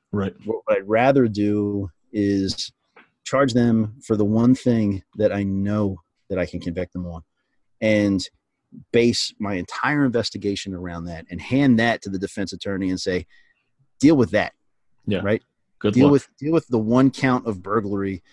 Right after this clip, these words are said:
Speaker 2: that I just gave your client for the thirty jobs that I'm looking at him for. And, you know, eh, to me, that's, that's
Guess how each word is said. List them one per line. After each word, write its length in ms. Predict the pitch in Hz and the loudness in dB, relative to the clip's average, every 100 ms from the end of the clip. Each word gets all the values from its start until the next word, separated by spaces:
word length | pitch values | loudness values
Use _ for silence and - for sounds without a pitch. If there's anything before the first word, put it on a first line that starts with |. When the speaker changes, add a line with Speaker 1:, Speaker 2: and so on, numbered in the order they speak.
| _ _ _ | _ _ _
Speaker 2:
that 100 | 107 | 0
I 100 | 107 | 0
just 180 | 104 - | -2 -2
gave 340 | 104 104 92 | 0 0 -2
your 120 | 101 | -8
client 520 | - 107 101 101 98 | -6 -4 -4 -6 -8
for 300 | - 104 104 | -12 -6 -4
the 160 | 98 101 | -4 -6
thirty 340 | - - 110 101 | -8 -6 -4 -4
jobs 500 | 95 92 90 92 - | -4 -2 -2 -4 -8
that 140 | 101 | -12
I'm 100 | 92 | -10
looking 220 | 92 - | -10 -12
at 120 | 143 - | -16 -18
him 80 | 98 | -18
for. 240 | - - _ _ _ _ _ _ _ _ _ | -20 -20 _ _ _ _ _ _ _ _ _
And, 400 | 123 117 110 110 - _ _ | -2 0 0 -4 -8 _ _
you 60 | 123 | -2
know, 180 | 104 98 _ _ _ _ _ _ _ | -2 -4 _ _ _ _ _ _ _
eh, 80 | 98 80 - | -12 -12 -2
to 100 | 127 | 4
me, 200 | 143 139 | 6 6
that's, 240 | 120 - | 4 0
that's 300 | - 107 - | -4 -6 -8